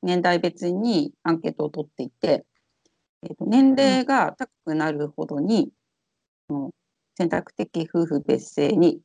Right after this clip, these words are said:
Speaker 1: 反対っていう、あの、割合は高くなってるんですよ。
Speaker 2: うん。
Speaker 1: とはいえ、このアンケートは、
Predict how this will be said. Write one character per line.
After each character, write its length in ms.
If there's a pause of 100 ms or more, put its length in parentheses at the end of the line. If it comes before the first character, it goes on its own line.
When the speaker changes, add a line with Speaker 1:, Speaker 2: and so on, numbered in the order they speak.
(200)
Speaker 1:
反 280
対 220
っ 80 (220)
て 80
い 180
う、 160 (1000)
あ 120
の、 260
割 240
合 120
は 260
高 220
く 120
な 120
っ 80 (240)
て 80
る 80
ん 100
で 60
す 160
よ。 100 (760)
Speaker 2:
う 40
ん。 600
Speaker 1:
と 140
は 180
い 140
え、 160
こ 140
の 100
ア 120
ン 80
ケ 140
ー 60
ト 160
は、 260